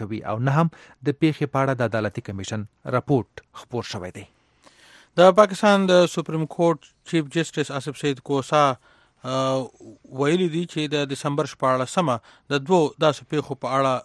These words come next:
Speaker 2: ورځ ده چې د پاکستان د ریاست لپاره ترې سبق زده کول پکار دي.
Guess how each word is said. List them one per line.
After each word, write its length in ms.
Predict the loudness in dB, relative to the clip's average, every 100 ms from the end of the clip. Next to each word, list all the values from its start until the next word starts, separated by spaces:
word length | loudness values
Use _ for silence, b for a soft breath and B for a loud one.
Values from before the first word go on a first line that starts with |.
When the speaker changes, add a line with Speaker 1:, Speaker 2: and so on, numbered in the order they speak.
| -4
Speaker 2:
ورځ 180 | 2 2 2
ده 80 | -4
چې 80 | -6 -8 B B -2
د 80 |
پاکستان 420 | 0 -2 -4 -2 -2
د 80 | -4
ریاست 320 | -6 -8 -10 -6
لپاره 300 | -2 -4 -4
ترې 160 | -6 -8 B B B B -6
سبق 300 | -2 -2 -4 -10
زده 160 | -10 -6 -4
کول 180 | -4 -4
پکار 300 | -6 -4 -4
دي. 80 | -6